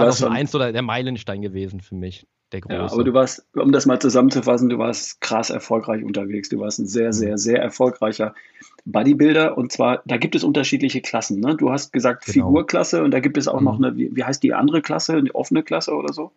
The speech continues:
Speaker 2: Also wenn ich jetzt mal, wenn ich jetzt mal so die, äh, auf, äh, in die U S A gucke und mir Las Vegas angucke, so eine offene Bodybuilding-Klasse bei der Mister Olympia-Wahl. Ähm,
Speaker 1: Mhm.
Speaker 2: die Burschen sind alle so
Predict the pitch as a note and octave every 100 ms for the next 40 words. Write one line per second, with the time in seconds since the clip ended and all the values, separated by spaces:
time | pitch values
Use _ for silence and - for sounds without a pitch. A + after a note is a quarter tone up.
0 | _ _ _ _ - - B2 C3 D3 C#3+
1 | C3+ C#3 B2+ B2 C3+ C3 B2+ B2 B2+ A#2+
2 | A#2+ A#2+ - - A#2+ A#2 - - G#2+ -
3 | - - _ C3 A#2 C3 B2+ - B2+ C#3
4 | C#3+ C#3 B2 A#2+ A#2+ A2+ - C3+ D3+ C3
5 | C#3+ C3+ C3+ C3 A2+ A2+ A#2+ - A#2 A#2
6 | C3 C3+ C3 B2+ B2 B2 A#2+ A#2 A2+ A#2
7 | B2 A#2 A2+ B2+ C#3 C#3 C3+ C3+ C3+ D#3
8 | E3 _ _ _ _ - - A#2+ A#2+ A#2+
9 | A#2 - A2+ C3 - B2+ B2 A#2+ A#2 B2
10 | B2 A#2+ A#2